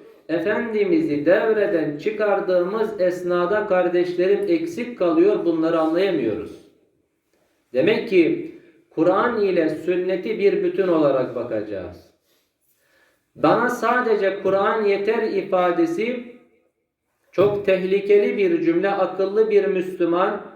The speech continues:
İslam'ı yaşamaya gayret eden bir Müslüman bu cümleden uzak durması gerekiyor. Çünkü çıkmaz sokaklara götürüyor insanları.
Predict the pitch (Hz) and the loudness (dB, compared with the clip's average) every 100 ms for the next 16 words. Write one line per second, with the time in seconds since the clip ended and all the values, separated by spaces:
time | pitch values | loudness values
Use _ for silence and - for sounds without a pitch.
0 | - _ 160 160 185 190 196 208 196 196 | -20 _ -2 0 2 2 4 0 0 0
1 | 190 190 196 208 196 190 202 214 214 180 | -2 0 0 0 2 2 2 0 -2 0
2 | 208 202 190 185 180 - 185 196 185 190 | 0 0 -2 -2 -4 -4 -4 -2 0 -2
3 | 180 180 180 180 180 180 160 170 170 165 | 0 0 2 2 0 0 0 -2 0 0
4 | 156 160 156 156 135 - 107 - 92 - | 2 0 0 0 0 0 -2 -6 -10 -12
5 | - _ _ _ _ _ _ _ _ _ | -18 _ _ _ _ _ _ _ _ _
6 | - - 180 175 180 - 165 160 170 208 | -20 0 2 2 0 -2 -4 -2 0 0
7 | 208 170 170 165 165 170 202 190 - 156 | 0 0 0 -2 0 2 2 2 0 0
8 | 143 131 135 123 123 127 117 113 107 | 0 0 -2 -4 -8 -8 -6 -6 -6